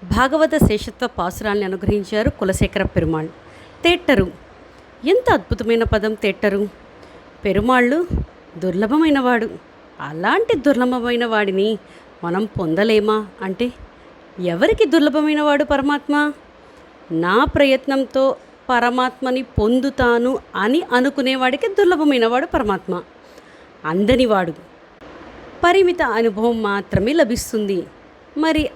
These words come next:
అలాంటి పరమాత్మని మనం పొందలేమా అంటే, ప్రయత్నంతో పొందలేము, కానీ పరమాత్మని, పరమాత్మ సేవ సాయించాలి అని అనుకుంటే వారికి సులభంగా అందుతాడు.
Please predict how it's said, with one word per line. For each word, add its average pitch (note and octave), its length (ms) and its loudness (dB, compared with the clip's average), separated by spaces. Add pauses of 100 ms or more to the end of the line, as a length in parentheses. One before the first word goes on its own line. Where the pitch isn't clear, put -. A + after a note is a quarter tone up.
(120)
అలాంటి G#3+ 440 0
పరమాత్మని C4 720 -2 (440)
మనం A3+ 240 2 (120)
పొందలేమా G3+ 680 0 (520)
అంటే, F3 260 -6 (800)
ప్రయత్నంతో F#3+ 680 -2
పొందలేము, B3+ 520 0
కానీ A3+ 320 0 (640)
పరమాత్మని, G#3 640 -2 (680)
పరమాత్మ G#3 640 -2 (140)
సేవ G3+ 360 -2
సాయించాలి A#3+ 840 -2
అని B3 300 -2
అనుకుంటే B3+ 600 -2 (640)
వారికి A#3+ 600 0
సులభంగా G#3 840 0
అందుతాడు. A#3+ 500 0